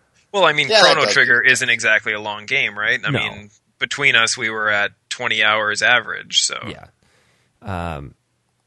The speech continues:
Speaker 3: I don't know. I was thinking, clearly the, the P S one games lend themselves really well to this 'cause they're broken up via disc. Um, I would say, like,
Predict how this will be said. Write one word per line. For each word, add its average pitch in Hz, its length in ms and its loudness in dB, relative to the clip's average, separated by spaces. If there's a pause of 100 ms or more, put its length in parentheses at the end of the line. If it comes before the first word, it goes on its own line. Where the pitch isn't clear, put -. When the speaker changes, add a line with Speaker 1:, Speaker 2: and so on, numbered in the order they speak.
(120)
Speaker 3:
I 190 80 -4
don't 208 100 -4
know. 156 100 -2
I 170 160 -2
was 185 120 -4
thinking, 131 880 -8 (180)
clearly 170 380 -4
the, 113 300 -2
the 107 100 -6
P 123 220 -4
S - 300 -6
one 104 360 -2
games 95 360 -6
lend 92 220 -6
themselves 90 460 -6
really 87 200 -8
well 87 200 -6
to - 120 -14
this 95 140 -8
'cause 90 200 -8
they're 90 120 -4
broken 90 360 -4
up - 160 -8
via 87 180 -6
disc. 87 640 -6 (160)
Um, 82 540 -8 (1400)
I 117 160 2
would 120 160 0
say, 90 500 -4 (360)
like, 82 240 -10